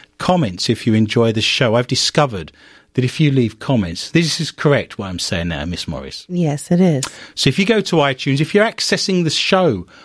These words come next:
Speaker 1: on iTunes, please leave some positive comments for us. That helps our show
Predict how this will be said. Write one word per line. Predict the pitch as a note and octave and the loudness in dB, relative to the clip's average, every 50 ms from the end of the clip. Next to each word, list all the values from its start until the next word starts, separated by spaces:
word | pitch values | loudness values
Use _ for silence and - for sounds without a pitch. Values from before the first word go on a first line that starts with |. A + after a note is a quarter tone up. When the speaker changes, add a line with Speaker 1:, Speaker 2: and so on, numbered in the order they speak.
| - - _ - | -20 -20 _ -2
Speaker 1:
on | - C#3 C#3+ | 0 2 4
iTunes, | D3 D3 D3 C#3+ C#3 - - B2 A2 A2 - - - | 4 4 2 0 -2 -2 -2 0 0 0 -2 -4 -4
please | - D#3 D3 D3 C#3 A#2 | 0 0 2 2 2 2
leave | C#3 C3+ B2+ A#2 - | 2 2 2 2 0
some | - - B2 | -2 -2 -2
positive | A2+ - C3+ B2 A2 A2 - - G#2+ - | 0 0 -2 -2 -2 -2 -4 -4 -4 -4
comments | - - C3+ B2+ B2+ A#2+ | 0 0 2 2 2 0
for | - - C#3+ | 0 0 0
us. | C3 - | 0 2
That | - E3 D3 | 0 -2 -2
helps | - - E3 D#3+ C#3 - - | 0 0 0 -2 -2 -2 0
our | C#3+ C3+ B2+ | 0 0 0
show | - - - - C3 B2 A#2+ A#2 | -2 -4 0 2 2 4 2 2